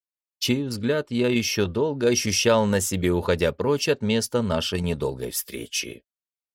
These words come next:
При этом разобраться в эмоциях, которые вкладывала в этот взгляд девушка, мне оказалось непросто. Надежда, ожидание и что-то еще неуловимое и странное.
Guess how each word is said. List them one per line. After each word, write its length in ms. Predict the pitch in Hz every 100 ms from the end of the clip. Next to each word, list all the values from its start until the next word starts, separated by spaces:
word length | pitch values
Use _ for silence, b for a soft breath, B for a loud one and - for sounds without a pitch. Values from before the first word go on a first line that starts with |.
| _ -
При 140 | 87
этом 340 | 139 143 139
разобраться 600 | 139 131 139 147 143 135
в 100 | 127
эмоциях, 560 | 135 151 135 - 90 87
которые 480 | 95 95 92 92 95
вкладывала 720 | - 95 98 92 90 90 87
в 60 | 85
этот 200 | 90 82
взгляд 380 | 78 85 82
девушка, 580 | 76 127 135 139 - 127
мне 240 | 113 113 107
оказалось 540 | 98 85 82 80 -
непросто. 720 | 76 - - - - 53 - _ _ _ _ _ _ _ _
Надежда, 800 | - 120 87 92 95 90 95 95 98
ожидание 1000 | 90 80 78 65 90 95 95 92 92 92
и 40 |
что-то 540 | 87 - 143 139 - 127
еще 920 | 123 110 107 98 117 127 127 101 73 _ _ _ _ _ -
неуловимое 960 | 117 101 92 85 82 90 82 78 76
и 200 | 73 71
странное. 960 | - - - 76 69 60 - - -